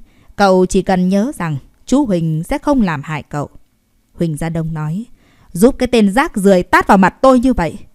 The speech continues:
còn nói sẽ không hại tôi sao? Đừng quên, Huỳnh lão gia là nhờ Hàn Trung tôi cứu sống. Nếu không có Hàn Trung này, Huỳnh lão gia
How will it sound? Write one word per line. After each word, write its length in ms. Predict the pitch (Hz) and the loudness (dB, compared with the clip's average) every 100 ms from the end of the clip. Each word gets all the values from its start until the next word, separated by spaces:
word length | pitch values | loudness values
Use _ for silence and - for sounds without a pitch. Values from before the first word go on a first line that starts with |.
| - | 0
còn 200 | 202 185 | 0 2
nói 320 | 190 226 359 | 0 0 -4
sẽ 140 | - 359 | -2 0
không 220 | 370 320 | 2 2
hại 240 | 226 185 | 0 -2
tôi 220 | 120 254 240 | 0 0 0
sao? 220 | 233 220 - _ _ - | -2 -6 -8 _ _ -4
Đừng 260 | 185 175 151 | 0 0 0
quên, 300 | 190 208 180 - _ | 0 0 -2 -8 _
Huỳnh 300 | - 214 202 | 4 6 6
lão 160 | 214 214 | 4 0
gia 280 | 262 254 233 - | 0 0 0 2
là 140 | 214 | 4
nhờ 200 | 220 226 | 6 6
Hàn 260 | 220 226 220 | 6 2 4
Trung 180 | 330 294 | 2 2
tôi 120 | 285 | 2
cứu 260 | 277 294 | 4 4
sống. 300 | 359 233 254 330 _ _ _ - | 4 0 0 -6 _ _ _ 2
Nếu 240 | 208 208 | 4 4
không 240 | - 226 208 | 4 2 2
có 80 | |
Hàn 240 | 233 175 156 | 0 -2 -2
Trung 240 | 262 214 | -2 -2
này, 220 | 165 139 - _ _ | -2 -6 -14 _ _
Huỳnh 260 | 202 185 165 | 2 2 2
lão 140 | 196 | -2
gia 300 | - 196 175 | -2 -4 -4